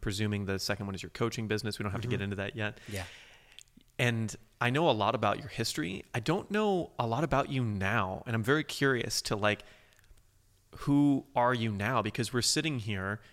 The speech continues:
Speaker 1: and you can kind of see a little bit, not much, but in this insanely beautiful home
Speaker 2: Mm-hmm.
Speaker 1: in South Austin, Texas.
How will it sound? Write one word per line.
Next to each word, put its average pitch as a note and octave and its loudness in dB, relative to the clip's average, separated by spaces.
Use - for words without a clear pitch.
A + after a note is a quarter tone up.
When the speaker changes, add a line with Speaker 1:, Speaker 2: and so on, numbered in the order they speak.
Speaker 1:
and G#2 -2
you A2 0
can A2 -8
kind B2 -2
of G#2 -4
see G2+ -4
a G2 -2
little A2 0
bit, F#2+ -2
not A2 -2
much, A2 0
but G#2+ -2
in B2 2
this G#2+ 0
insanely C3 2
beautiful G#2+ 0
home G2 -6
Speaker 2:
Mm-hmm. G#2 -14
Speaker 1:
in A2 0
South A2 0
Austin, G2 -4
Texas. - -4